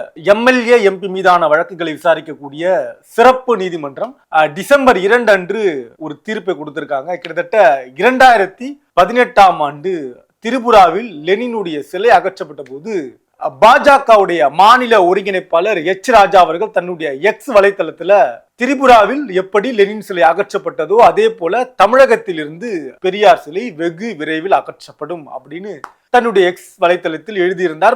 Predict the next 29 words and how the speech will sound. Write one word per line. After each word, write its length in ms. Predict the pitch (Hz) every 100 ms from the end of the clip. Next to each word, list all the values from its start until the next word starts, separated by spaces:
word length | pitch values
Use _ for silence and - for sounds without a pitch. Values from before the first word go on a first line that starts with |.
| 254
பிறகு 260 | 247 226 233 202
அட்மின் 320 | 185 202 196
மேல 140 | 180 156
பழிய 180 | 165 170
தூக்கி 240 | 156 156 143
போட்டாங்க. 380 | 135 127 123 123 - 220
இந்த 140 | 247 233
வழக்கை 280 | 247 226 233
தொடர்ந்து 380 | 196 180 185 208 285 175 135 135 - 170
அதே 180 | 190 262 226
ஆண்டு, 160 | 196 214
இரண்டாயிரத்தி 440 | 180 196 196 185 180
பதினெட்டாம் 420 | 190 185 180 147
ஆண்டு 160 | 147 175 175
மார்ச் 300 | 180 269 - 220
மாதம் 280 | 170 196 214 139 _ 156 190
மக்களவை 400 | 208 285 269 226
உறுப்பினர், 400 | 180 165 156 135 - _ -
திமுகவுடைய 680 | 233 247 254 214 180 160 202 220
மக்களவை 420 | 180 - 214 208 185
உறுப்பினர் 440 | 160 151 156 196 262 _ _ 202
கனிமொழி 380 | 240 277 262 226
அவர்கள் 320 | 180 175 165 156
மீது 240 | 160 170 214 151 120 _ _ 185
ஒரு 140 | 180 156 131 113 -
கீழ்த்தனமான, 760 | 240 240 185 208 202 196 214 240 247
ஒரு 100 | 196 160 180
இழிவான 360 | 214 214 208 220
ஒரு 100 | 185